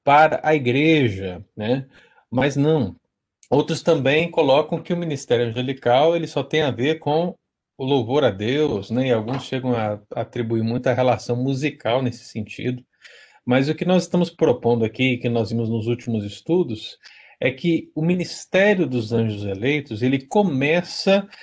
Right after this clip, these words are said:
na relação dos anjos com Deus, e nessa relação primeira existe uma relação de adoração.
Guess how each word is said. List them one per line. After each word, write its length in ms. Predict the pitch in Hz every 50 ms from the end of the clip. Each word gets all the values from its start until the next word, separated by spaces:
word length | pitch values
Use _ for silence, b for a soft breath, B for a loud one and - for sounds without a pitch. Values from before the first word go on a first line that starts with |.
| B B B
na 140 | - 139 143
relação 600 | 131 143 170 175 170 156 139 - - 151 143 135
dos 240 | 127 123 113 110 123
anjos 360 | 117 113 107 104 107 - -
com 280 | - - 131 127 123 110
Deus, 560 | 107 113 113 127 147 170 180 - - - _ B B B B B B
e 100 | 131 139
nessa 380 | 147 160 196 240 240 - 240
relação 640 | 180 156 180 175 156 139 - - - - 127 131 139
primeira 880 | 131 - - 196 214 190 143 127 123 127 131 151 165 160 190 202 208 202 B B B B B B
existe 400 | 160 143 131 151 180 180 - 185
uma 160 | 180 175 160
relação 560 | 127 147 160 156 143 - - - 160 165 156
de 320 | 127 127 151 170 - - - _ _ _ -
adoração. 1500 | 165 170 185 190 156 131 120 113 123 151 160 170 175 170 165 156 127 - - - - 131 135 139 135 120 101 90 90